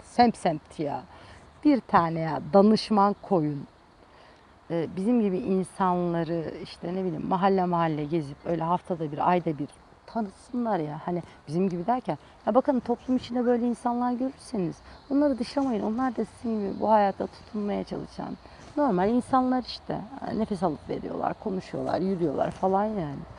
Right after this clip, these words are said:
Bu kadar basit. Desinler ya. Hani biz artık insanların gözünde "Oo, oo" falan modlarından çok bıktık.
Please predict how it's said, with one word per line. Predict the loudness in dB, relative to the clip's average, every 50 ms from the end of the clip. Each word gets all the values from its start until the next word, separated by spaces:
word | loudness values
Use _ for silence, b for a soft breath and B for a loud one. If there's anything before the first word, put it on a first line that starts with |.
| B B B B B B B -20 -18 -16 -10
Bu | -2
kadar | 0 2 2 2 2 0
basit. | -2 -4 -6 -6 -16 -16 -16 -20 -20 -20 -20 -20 -20 -20 -14 -12 -12 -12 -12 -14 -16 -12 -2 6
Desinler | 6 6 6 6 0 -2 2 4 4 4 4 4
ya. | 2 -2 -4 -6 -8 -12 -14 B B B B B 2
Hani | 4 4 4 4
biz | 2 2 0 0 -4 -8 -4 2
artık | 2 2 2 2 -4 -12 -8 -6
insanların | -6 -6 -6 -6 -6 -6 -4 -2 -2 -2 -2 -2 -2 -2
gözünde | -2 -4 -4 -6 -8 -8 -6
"Oo, | 0 4 6 8 8 8
oo" | 8 8 8 8 8 8 8 6 6 4 4 2
falan | 0 0 0 2 2 0 -2 -4 -6 -10 -14 -18 -14 -10 -8
modlarından | -4 -2 0 2 2 2 0 0 0 2 2 4 4 2 0 0 0 -2 -2 -2 -6 -10 -14
çok | -16 -16 -16 -16 -16 -20
bıktık. | -20 -20 -20 -16 -16 -16 -16 -16